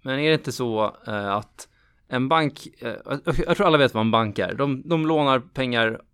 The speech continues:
och så lånar de ut pengar. Och så gö-, har de avancerade sätt att tjäna pengar på i den processen,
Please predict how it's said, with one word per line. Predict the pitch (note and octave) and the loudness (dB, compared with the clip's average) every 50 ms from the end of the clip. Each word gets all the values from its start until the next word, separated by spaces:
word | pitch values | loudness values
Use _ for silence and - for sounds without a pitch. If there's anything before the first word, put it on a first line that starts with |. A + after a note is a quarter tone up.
| _ _ _ _ | _ _ _ _
och | _ A#2+ G#2+ - - | _ -8 -8 -8 -6
så | - B2+ | -4 -2
lånar | A2+ A2+ A2 G#2+ F#2 | 0 0 0 -2 -4
de | F#2 | -4
ut | F#2+ | -6
pengar. | - G#2+ G#2 F2+ E2+ F2 F2 - - - - - - - - - | -6 -8 -8 -6 -10 -10 -12 -12 -16 -20 -20 -20 -20 -20 -20 -10
Och | - A#2+ A2+ - | -8 -8 -8 -8
så | - - A2+ G#2+ G#2+ G#2 G2+ | -4 -2 0 2 2 2 2
gö-, | G#2 G#2 - - - - G2+ | 2 0 -2 -6 -8 -10 -4
har | G#2 A2+ A2 | -2 0 0
de | G#2+ G2 G2 G2 G2+ | 0 0 -2 -4 -6
avancerade | - A2 G#2+ G#2+ A2 G#2+ - G#2+ G#2 G2+ G2 G2+ G2 G2 F#2+ F#2+ F#2+ F#2 - - - - - - - - - _ | -4 -4 -2 -2 -4 -2 -2 -2 -2 0 0 0 2 2 2 2 0 0 -4 -10 -18 -20 -20 -20 -20 -20 -20 _
sätt | _ - - C3+ - - A#2 | _ 0 0 0 2 2 -2
att | A2+ - | -2 2
tjäna | - C3+ A#2 B2 B2 | 2 4 4 4 4
pengar | - A#2 A2 G#2 G2+ | 2 2 0 0 0
på | - G2 G2+ G#2 G#2 | -2 0 -2 0 0
i | A#2+ A#2+ | 2 0
den | A2+ G#2+ | 0 0
processen, | F#2 G#2+ G2+ B2 A#2 - - - | -2 0 0 0 0 0 -2 -6